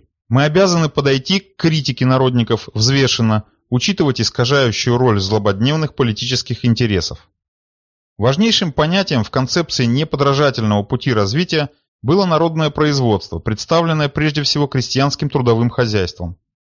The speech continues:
В конце семидесятых годов в крестьянско-общинное производство на надельных и арендованных у помещиков землях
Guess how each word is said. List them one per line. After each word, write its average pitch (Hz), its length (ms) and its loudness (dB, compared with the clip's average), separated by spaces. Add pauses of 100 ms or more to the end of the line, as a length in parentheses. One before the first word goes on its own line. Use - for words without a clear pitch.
(340)
В - 80 -20
конце 127 280 0
семидесятых 156 720 0
годов 127 460 0 (180)
в - 100 -18
крестьянско-общинное 143 1040 0
производство 120 880 -2
на 104 160 0
надельных 131 640 0
и 113 60 0
арендованных 123 720 2
у 104 60 -4
помещиков 120 580 -2
землях 156 480 -2